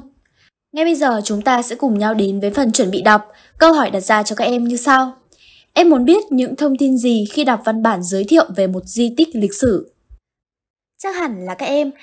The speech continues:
đã được có cơ hội được đến và tham quan một số những cái di tích lịch sử nhất định. Vậy thì khi mà quan sát được chứng kiến một cái di tích lịch sử như thế, vậy thì em đã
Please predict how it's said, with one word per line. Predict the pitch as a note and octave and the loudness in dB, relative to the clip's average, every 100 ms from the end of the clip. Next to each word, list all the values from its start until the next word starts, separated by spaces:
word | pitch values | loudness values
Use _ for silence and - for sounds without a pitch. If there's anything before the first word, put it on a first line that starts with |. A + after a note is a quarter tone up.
| - | -12
đã | - B3 | -2 -2
được | F4 D4+ - | 2 0 0
có | F#3+ G3+ | -8 -4
cơ | C4+ | 0
hội | C#4 D4 C#4 - _ - | 4 4 4 0 _ -2
được | A3 A3 | -2 2
đến | B3+ A3+ C4+ G4 | 4 4 2 -2
và | B3 | -2
tham | A#3 C#4+ C#4+ | 0 -2 4
quan | D#4 D#4 D4 - | 4 4 -2 -8
một | A#3 A3 | -4 -4
số | - A#3+ | 2 4
những | A#3+ C#4 | 4 0
cái | D#4 | 2
di | E4+ E4 | 2 2
tích | F#4+ | 2
lịch | D4+ | 0
sử | - C4+ | 2 0
nhất | G3+ D4+ | 0 0
định. | F4 D#4+ - _ - _ | 0 0 -2 _ -20 _
Vậy | B3+ C#4+ - | 0 2 2
thì | C4 B3 A#3 | -2 0 0
khi | E4+ F4 E4+ | 2 2 2
mà | C#4 A3+ G3 | -2 -4 -4
quan | - D4 | -2 0
sát | C#4+ F#4 A4+ - _ _ | 0 -2 -4 -10 _ _
được | A#3+ B3 A#3 | 0 2 2
chứng | - B3 | 0 -2
kiến | D4+ C#4 C4+ | 2 2 2
một | F4 | 0
cái | A#3 | -2
di | A3 D4+ | -2 -2
tích | F4+ | -2
lịch | C#4+ - | 0 0
sử | A#3+ | -2
như | G#3+ | -4
thế, | C4+ A3 A#3+ D#4+ - - | -2 0 0 -4 -12 0
vậy | B3+ | 0
thì | B3+ | 2
em | D#4 E4 E4 | 2 0 -4
đã | - | -4